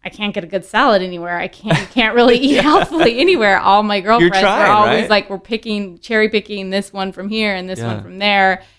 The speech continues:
Speaker 1: And it's an afterthought at basically every restaurant. Um, and yet here is this huge huge growing market kind of segment that, that's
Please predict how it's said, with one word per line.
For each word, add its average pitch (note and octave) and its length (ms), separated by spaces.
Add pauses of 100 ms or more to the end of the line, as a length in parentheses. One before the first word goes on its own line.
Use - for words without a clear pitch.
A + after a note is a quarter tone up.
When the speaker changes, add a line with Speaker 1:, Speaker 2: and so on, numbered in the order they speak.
(140)
Speaker 1:
And G3 100
it's F#3+ 140
an E3+ 80
afterthought F#3+ 680
at - 100
basically F#3 460
every F3 240
restaurant. F#3 640 (600)
Um, F3 580 (640)
and G3 140
yet F3+ 180
here F#3+ 260
is F3+ 160
this F3+ 200 (420)
huge G3 680 (640)
huge F#3+ 680
growing F#3 580
market F#3 540
kind - 200
of - 80
segment - 540
that, - 320
that's - 280